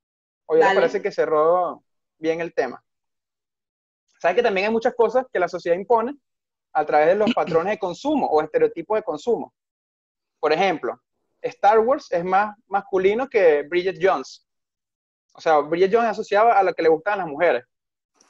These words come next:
Speaker 1: ¿no? O, por ejemplo, un, un mesero trae una cerveza y un trago y, y se lo va a entregar una cita de una mujer y un hombre. ¿A quién le da cada uno? O sea, según la sociedad que hay muchas cosas así, ¿no?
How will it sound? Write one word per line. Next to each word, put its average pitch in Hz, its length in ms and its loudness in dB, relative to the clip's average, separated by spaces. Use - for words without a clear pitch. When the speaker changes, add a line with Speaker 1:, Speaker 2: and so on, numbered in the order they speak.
Speaker 1:
¿no? 220 160 -6
O, 151 80 -18
por 160 120 0
ejemplo, 165 240 0
un, 208 260 0
un 202 60 -6
mesero 214 520 0
trae 170 200 2
una 220 160 0
cerveza 202 500 0
y 196 80 2
un 185 120 -6
trago 139 380 2
y, 151 440 -4
y 147 40 -8
se 156 100 -10
lo 151 80 0
va 151 60 2
a 151 40 2
entregar 180 280 -2
una 185 140 -8
cita 196 400 -4
de 175 80 2
una 175 100 -2
mujer 170 220 -2
y - 20 -6
un 196 100 -8
hombre. 156 280 -2
¿A 135 80 -16
quién 160 160 -4
le 180 60 2
da 180 80 2
cada 185 260 4
uno? 160 220 2
O - 1080 -20
sea, 147 140 -4
según 151 260 2
la 147 80 0
sociedad 151 500 0
que 175 200 0
hay 156 100 -4
muchas 170 280 -8
cosas 180 340 2
así, 165 260 -2
¿no? 180 160 -8